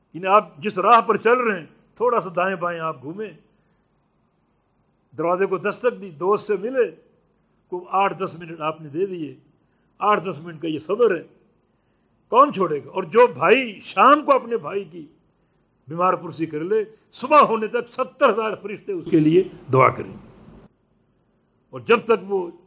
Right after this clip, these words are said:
جائے گا، وہاں پہنچے گا، فی مخرفۃ الجنہ، تب تک وہ جنت کے باغیچوں میں ہوگا۔ فرشتے دعا کریں گے، طبت و طاب ممشاک،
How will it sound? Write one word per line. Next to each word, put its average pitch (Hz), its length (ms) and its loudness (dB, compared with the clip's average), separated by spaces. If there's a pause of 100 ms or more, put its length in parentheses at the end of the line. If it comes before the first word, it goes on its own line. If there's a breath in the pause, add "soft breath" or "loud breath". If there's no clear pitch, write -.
(240)
جائے 220 320 6
گا، 240 60 6
وہاں 202 280 4
پہنچے 220 420 -2
گا، 311 140 2 (1120)
فی 285 240 0
مخرفۃ 294 640 4
الجنہ، 262 500 2 (280)
تب 294 240 2
تک 285 240 0
وہ 277 60 2
جنت 233 420 -2
کے 226 80 0
باغیچوں 180 420 -6
میں 156 100 -20
ہوگا۔ 113 220 -20 (1200)
فرشتے 220 320 0
دعا 202 260 6
کریں 180 280 -4
گے، 160 80 -6
طبت 208 360 -8
و 185 160 -2
طاب 190 260 -4
ممشاک، 170 560 -10